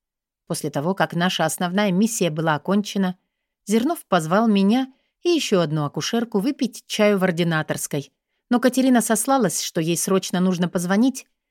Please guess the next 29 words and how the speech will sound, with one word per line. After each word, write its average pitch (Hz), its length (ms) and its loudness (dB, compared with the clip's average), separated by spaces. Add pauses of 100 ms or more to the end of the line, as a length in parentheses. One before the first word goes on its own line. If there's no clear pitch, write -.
и 302 100 -2
ушла 294 260 0
в - 60 -8
сестринскую, 165 760 0
пообещав 160 600 -2
присоединиться 185 800 0
минут 262 360 0
через 269 300 -2
двадцать. 175 560 -2 (600)
Захар 220 300 0
ставит 151 400 -2
на 160 80 -2
столик 170 360 -2
две 147 200 -2
кружки, 190 520 -2 (340)
бросает 196 540 0
по 170 160 2
одноразовому 170 680 0
пакетику 180 520 -2
чая, 196 460 0 (400)
я 175 160 0
набираю 151 420 0
чайник 185 480 0
под - 220 -6
краном 202 480 0 (260)
и 190 100 -2
ставлю 240 460 2
на 226 100 4
подставку. 175 800 -4